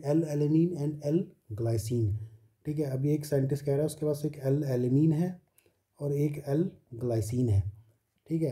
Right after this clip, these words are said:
अब ये कह रहा है कि उससे हम कितने dipeptide बना सकते हैं, कितने टाइप्स के डाइपेप्टाइड बना सकते हैं। तो अब देख लीजिए, आप एक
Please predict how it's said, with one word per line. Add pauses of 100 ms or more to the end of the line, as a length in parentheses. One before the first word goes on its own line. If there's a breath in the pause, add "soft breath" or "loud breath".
अब
ये
कह
रहा
है
कि
उससे
हम
कितने
dipeptide
बना
सकते
हैं,
कितने
टाइप्स
के
डाइपेप्टाइड
बना
सकते
हैं। (380 loud breath)
तो
अब
देख
लीजिए,
आप
एक